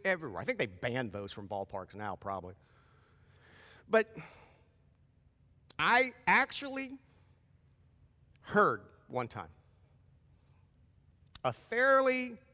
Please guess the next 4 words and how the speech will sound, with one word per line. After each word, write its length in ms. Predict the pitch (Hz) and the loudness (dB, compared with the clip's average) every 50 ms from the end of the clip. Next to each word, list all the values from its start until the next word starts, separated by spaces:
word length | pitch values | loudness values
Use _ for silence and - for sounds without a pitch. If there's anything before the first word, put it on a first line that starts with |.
| _ - | _ -10
mature, 720 | 131 127 127 - - - - 202 190 196 208 208 220 220 196 | -6 -6 -6 -6 -6 -4 0 2 4 4 4 4 2 0 -2
intelligent 840 | 170 156 143 139 - - 170 170 175 180 180 180 - 180 180 180 - - _ _ _ _ _ - - _ _ - | -4 -6 -6 -6 -6 -4 -2 -2 -2 -2 -4 -4 -6 -8 -10 -10 -12 -16 _ _ _ _ _ -20 -20 _ _ -8
person 460 | - 165 156 147 - - 117 113 113 _ - | -4 -2 -2 -2 -4 -8 -10 -12 -14 _ -6
ask 460 | 120 123 123 123 123 - - - - | -4 -2 -2 -4 -6 -8 -14 -16 -18